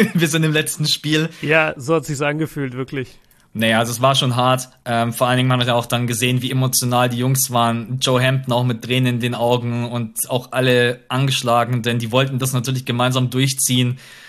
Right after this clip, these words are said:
Speaker 1: Äh, der Coach am Ende dann auch, der emotional wurde, hat gesagt, „Ihr seid das beste Team, was ich je ma-“, und das glaub ich ihm auch, weil man
Speaker 2: Ja,
Speaker 1: hat schon
Speaker 2: das glaub
Speaker 1: gemerkt,
Speaker 2: ich
Speaker 1: dass
Speaker 2: ihm
Speaker 1: das
Speaker 2: auch.
Speaker 1: ein,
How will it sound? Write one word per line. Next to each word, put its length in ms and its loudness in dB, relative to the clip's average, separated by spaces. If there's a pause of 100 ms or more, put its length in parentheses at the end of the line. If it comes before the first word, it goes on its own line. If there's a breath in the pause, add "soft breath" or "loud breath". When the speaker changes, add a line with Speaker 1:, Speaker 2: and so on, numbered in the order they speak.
(180 loud breath)
Speaker 1:
Äh, 300 -2 (760)
der 160 2
Coach 320 2
am 100 2
Ende 180 2
dann 180 2
auch, 240 2
der 160 0
emotional 460 0
wurde, 120 0
hat 120 -4
gesagt, 260 -4
„Ihr 80 -2
seid 180 0
das 100 -8
beste 320 -4
Team, 260 -2
was 160 -4
ich 120 -8
je 120 -4
ma-“, 80 -4
und 80 2
das 140 2
glaub 220 2
ich 120 -4
ihm 120 -2
auch, 320 -6
weil 140 2
man 100 2
Speaker 2:
Ja, 100 2
Speaker 1:
hat 80 0
schon 120 0
Speaker 2:
das 80 -2
glaub 120 2
Speaker 1:
gemerkt, 40 -2
Speaker 2:
ich 40 -6
Speaker 1:
dass 100 -4
Speaker 2:
ihm 40 -4
Speaker 1:
das 100 -4
Speaker 2:
auch. 60 -4
Speaker 1:
ein, 160 -6